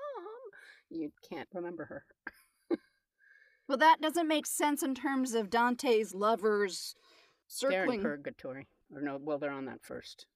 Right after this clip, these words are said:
Speaker 2: rung. But
Speaker 1: rung.
Speaker 2: they would have g-, had to cross, if they're in
Speaker 1: Mm.
Speaker 2: hell, they would have had to cross the river, which would mean that they
Speaker 1: Yeah.
Speaker 2: wouldn't remember each other. I don't know.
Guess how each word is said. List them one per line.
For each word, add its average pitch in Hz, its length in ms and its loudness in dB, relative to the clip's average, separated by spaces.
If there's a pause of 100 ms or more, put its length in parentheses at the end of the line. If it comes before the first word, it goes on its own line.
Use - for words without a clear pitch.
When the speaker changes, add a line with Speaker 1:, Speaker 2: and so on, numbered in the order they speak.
(140)
Speaker 2:
rung. 196 460 -6 (260)
But 262 220 4
Speaker 1:
rung. 208 80 -6
Speaker 2:
they 240 140 8
would 214 140 4
have 214 160 -6 (100)
g-, 208 80 -14
had 214 340 -4
to 202 240 -8 (140)
cross, 208 720 -2
if 220 100 -8
they're 262 280 8
in 254 280 2
Speaker 1:
Mm. 247 80 2
Speaker 2:
hell, 208 200 0
they 185 120 -2
would 208 140 0
have 214 100 -2
had 180 220 -4
to 180 80 -6
cross - 380 -4
the 202 100 -4
river, 175 220 -4
which 165 240 -8
would 185 160 -4
mean 202 160 0
that 175 140 -2
they 190 80 2
Speaker 1:
Yeah. 180 40 0
Speaker 2:
wouldn't 208 220 0
remember 208 400 -4
each 135 240 -10
other. - 300 -12 (540)
I 247 180 8
don't 185 160 -2
know. - 160 -14